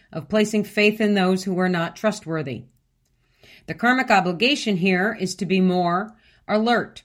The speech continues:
to curb spiritual laziness and develop more spiritual aggressiveness, to realize your own power to change things, to prevent failure by simply ordaining success. That's all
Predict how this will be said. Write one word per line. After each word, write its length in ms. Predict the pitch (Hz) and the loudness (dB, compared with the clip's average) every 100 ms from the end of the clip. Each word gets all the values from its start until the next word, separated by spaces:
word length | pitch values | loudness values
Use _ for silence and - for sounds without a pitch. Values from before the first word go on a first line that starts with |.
| _ | _
to 80 | 180 | -14
curb 440 | 175 214 202 190 | -4 0 0 0
spiritual 560 | 180 - 185 185 185 185 | -4 -4 0 0 -2 -4
laziness 680 | 180 208 190 208 208 202 - | 0 0 0 0 0 -4 -10
and 140 | - 175 | -6 -6
develop 400 | 165 190 190 - | -2 -2 -2 -2
more 220 | 180 175 | -2 -2
spiritual 720 | 175 - 180 185 190 175 165 | -6 -6 -4 -4 -4 -6 -6
aggressiveness, 1000 | 170 127 175 214 202 147 143 131 131 - - _ _ - - _ | -6 -4 -2 -2 -2 -6 -6 -8 -10 -14 -20 _ _ -20 -20 _
to 120 | - | -4
realize 560 | 175 277 349 294 247 208 | -2 0 2 4 4 4
your 140 | 208 | 2
own 160 | 208 202 | 2 0
power 360 | 190 202 208 | 2 2 2
to 80 | 196 | 0
change 480 | 196 - 202 190 185 | -4 0 0 0 -4
things, 460 | 170 165 160 156 - _ _ _ | -6 -4 -6 -8 -16 _ _ _
to 100 | 185 | -6
prevent 420 | 180 170 196 190 | -4 0 -2 -2
failure 640 | - 214 208 160 143 151 - | 0 2 2 0 -4 -6 -2
by 120 | 170 | -2
simply 500 | 165 190 185 170 160 | 0 0 0 -2 -4
ordaining 680 | - 165 175 170 170 160 156 | -4 -4 -2 -2 -2 -4 -6
success. 840 | - 151 - 165 139 127 - - _ _ _ _ _ _ _ _ _ _ _ _ _ _ _ _ _ _ - _ _ _ _ _ _ _ _ _ _ _ | -8 -10 -4 -4 -2 -6 -14 -20 _ _ _ _ _ _ _ _ _ _ _ _ _ _ _ _ _ _ -20 _ _ _ _ _ _ _ _ _ _ _
That's 180 | 156 156 | -12 -4
all 1000 | 180 185 185 190 190 190 190 196 - _ | 2 4 6 6 6 6 4 -2 -8 _